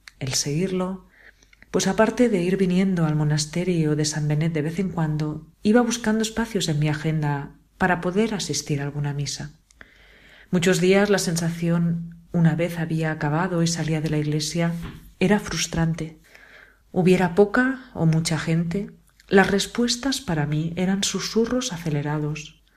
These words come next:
Me resultaba imposible entender qué afirmaban. Me costaba sentirme parte de lo que estaba viviendo. Esta situación no me alejó de Dios, <laughs> evidentemente,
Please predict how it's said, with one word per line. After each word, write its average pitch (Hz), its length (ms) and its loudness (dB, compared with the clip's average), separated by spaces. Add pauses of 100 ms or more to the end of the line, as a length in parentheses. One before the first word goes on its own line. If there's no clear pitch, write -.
(120)
Me 165 80 0
resultaba 160 420 0
imposible 196 720 2
entender 151 560 0
qué 160 140 -2
afirmaban. 151 720 -4 (600)
Me 185 80 0
costaba 180 520 2
sentirme 175 560 0
parte 202 580 -2
de 208 80 -2
lo 156 120 -2
que 151 80 -4
estaba 160 420 -4
viviendo. 160 600 -2 (760)
Esta 165 240 0
situación 180 840 0 (460)
no 170 160 2
me 165 140 4
alejó 165 400 -2
de 165 140 2
Dios, 185 520 -4 (120)
<laughs> 160 100 -8
evidentemente, 156 920 -2